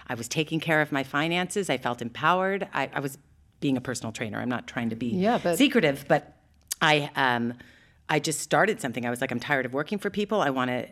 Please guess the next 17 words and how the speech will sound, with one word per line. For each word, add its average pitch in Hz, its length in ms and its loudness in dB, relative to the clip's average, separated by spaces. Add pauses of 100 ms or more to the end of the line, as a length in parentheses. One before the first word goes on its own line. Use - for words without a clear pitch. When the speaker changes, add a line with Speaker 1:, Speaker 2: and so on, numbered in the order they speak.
(260)
Speaker 1:
I, 135 100 -2 (480)
and 165 460 2
it 165 140 -4
was 139 140 -4
something 151 320 0
I 143 80 2
knew 147 220 4
that 139 160 -2
I 131 180 0
could 156 540 -4
do, 135 500 4 (640)
and 135 400 0 (180)
I 143 80 0
took - 240 -8
pride 190 420 2
in 143 120 0
it 117 400 -8